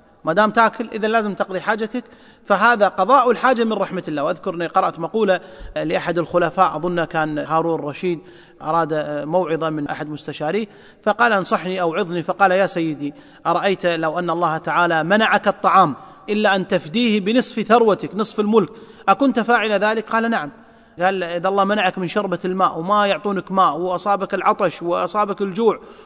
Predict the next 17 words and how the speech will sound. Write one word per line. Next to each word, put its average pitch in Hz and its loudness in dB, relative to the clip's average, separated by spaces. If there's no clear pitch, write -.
وظمئت 196 4
وقالوا 233 6
لك 240 2
ما 240 6
في 160 -4
ولا 262 4
قطرة 247 2
ماء 180 -2
حتى 226 -2
تعطيني 226 -2
نصف 240 0
ملكك، 220 -2
أتفديه 240 4
بذلك؟" 254 2
قال: 214 -2
"نعم، 226 -4
أفدي، 208 -6